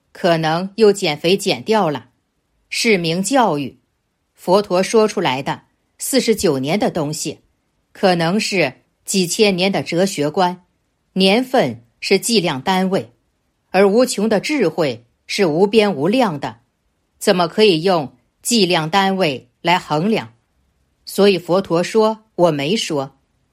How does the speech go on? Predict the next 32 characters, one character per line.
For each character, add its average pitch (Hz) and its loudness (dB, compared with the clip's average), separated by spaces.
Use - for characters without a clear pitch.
我 190 4
现 185 0
在 156 -4
进 233 2
入 196 0
你 165 -4
们 147 -4
的 202 0
智 214 0
慧 160 -2
体， - -14
就 202 2
是 - -4
第 226 2
九 170 0
十 196 -4
田 156 -4
阿 190 0
摩 196 2
罗 165 -2
什 135 -4
了。 160 -6
第 226 2
九 175 0
意 220 0
识 151 -4
本 - 2
来 160 0
就 196 0
有 151 -2
佛 147 -6
性， 170 -6